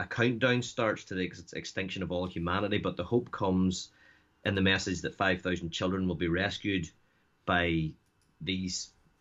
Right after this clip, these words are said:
people who, these aliens who sent the message to live a new life in the stars. So our protagonists here are Hototo, one of the lucky five thousand, uh, and his teenage sister Tala, and she has to deliver him to the nearest beacon,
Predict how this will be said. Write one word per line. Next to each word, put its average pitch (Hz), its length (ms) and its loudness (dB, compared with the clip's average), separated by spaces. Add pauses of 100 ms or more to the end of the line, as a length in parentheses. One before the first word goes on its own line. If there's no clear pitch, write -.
(140)
people 87 240 -4
who, 87 180 -2
these 90 240 -2 (560)
aliens 107 320 4
who 85 60 -6
sent 139 260 2
the 135 60 0
message 92 500 -2
to - 60 -4
live 92 160 0
a 92 60 0
new 90 160 2
life 90 260 -2
in 82 60 -2
the 80 80 -2
stars. 92 400 0
So 95 180 -2 (400)
our - 140 0
protagonists 135 640 2
here 101 320 -4
are 90 240 -4
Hototo, 117 580 0 (440)
one 101 140 -4
of 92 60 0
the 87 60 0
lucky 90 240 -2
five 98 520 2
thousand, 87 580 -6 (120)
uh, 85 420 0 (280)
and 90 180 0
his 90 300 0
teenage 92 540 0
sister 95 440 2
Tala, 98 440 4 (640)
and 90 240 2
she 92 160 2
has 90 160 0
to 95 100 -4
deliver 85 340 2
him 85 160 2
to 80 60 -2
the 82 80 -4
nearest 82 400 -2
beacon, 92 460 2